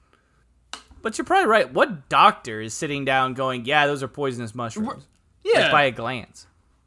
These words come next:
Speaker 2: Like, what is this, the cast of Spoons Out?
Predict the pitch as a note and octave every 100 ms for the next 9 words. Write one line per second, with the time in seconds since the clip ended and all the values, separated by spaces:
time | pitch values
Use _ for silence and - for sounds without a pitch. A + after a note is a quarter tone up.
0 | _ A3+ B3 - _ _ _ _ _ G4
1 | B3+ F3 D3 D3+ C#3 - E3+ F#3 A3 -
2 | D#3+ - - - F3+ G3 G3+ E3 D#3+ D3
3 | G#3 F4